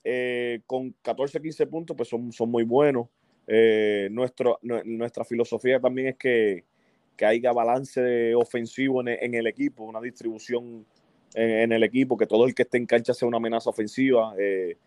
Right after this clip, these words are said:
tratar de que sean cinco o seis jugadores en doble dígito,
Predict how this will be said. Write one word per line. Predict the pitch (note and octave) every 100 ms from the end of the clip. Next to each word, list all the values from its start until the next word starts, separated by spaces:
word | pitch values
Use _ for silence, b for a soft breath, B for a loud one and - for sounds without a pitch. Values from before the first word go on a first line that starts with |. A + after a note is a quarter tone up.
| _ -
tratar | A#2 A2+ C3
de | C3+
que | B2+
sean | B2+ B2+ B2+ B2 A#2
cinco | - C3+ -
o | A#2
seis | B2
jugadores | B2+ B2 A#2 A#2
en | A#2+
doble | A2+ A2+ A2+
dígito, | C#3 C3+ G#2